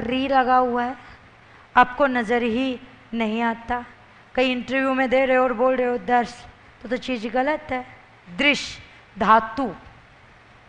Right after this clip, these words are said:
और अगर हम बात करें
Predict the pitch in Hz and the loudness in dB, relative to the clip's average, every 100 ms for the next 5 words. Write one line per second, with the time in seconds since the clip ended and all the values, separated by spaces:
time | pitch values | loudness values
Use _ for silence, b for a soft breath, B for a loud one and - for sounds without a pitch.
0 | - - - - - - - - - 214 | -20 -20 -20 -20 -20 -20 -20 -20 -8 -2
1 | 214 214 214 208 - 262 269 302 269 262 | 2 2 0 -2 -2 2 4 6 4 4
2 | 254 240 - 233 208 180 | 4 4 0 0 0 -4